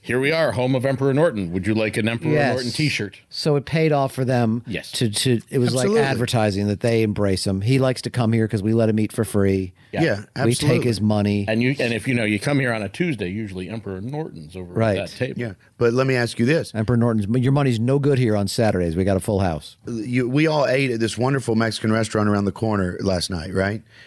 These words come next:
Speaker 3: And the food was great, and we all had a good time, wonderful. If we walked in there and said, "You know, this homeless guy over here is an interesting fella. I bet if you let him eat for free,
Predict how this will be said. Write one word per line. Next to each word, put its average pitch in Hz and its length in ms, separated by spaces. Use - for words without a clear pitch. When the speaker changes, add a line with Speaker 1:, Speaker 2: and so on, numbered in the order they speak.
Speaker 3:
And 101 360
the 101 80
food 135 200
was 95 120
great, 147 460
and 101 120
we 104 80
all 104 140
had 110 80
a - 20
good 98 200
time, 151 460
wonderful. 131 460
If 107 160
we 131 100
walked 131 280
in 131 100
there 123 160
and 110 100
said, 107 340
"You 120 80
know, 123 120
this 117 160
homeless 135 340
guy 107 160
over 98 220
here 92 340
is 95 120
an 107 60
interesting 104 460
fella. 107 440
I - 80
bet 110 160
if 101 80
you 107 100
let 110 160
him 110 140
eat 107 140
for 98 120
free, 101 460